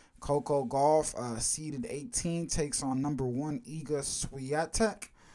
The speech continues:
for the French Open title in her first major French Open, or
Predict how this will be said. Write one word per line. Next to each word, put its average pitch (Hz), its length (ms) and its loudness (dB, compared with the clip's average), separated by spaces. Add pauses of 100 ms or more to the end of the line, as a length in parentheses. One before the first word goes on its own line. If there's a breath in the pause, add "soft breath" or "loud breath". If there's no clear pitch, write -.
(200 soft breath)
for 160 380 4
the 139 240 0
French 160 500 -2
Open 143 420 2
title 147 600 4
in 127 100 2
her 123 140 0
first 165 420 0
major 156 420 -4
French 156 320 -6
Open, 156 240 -4
or 131 220 -2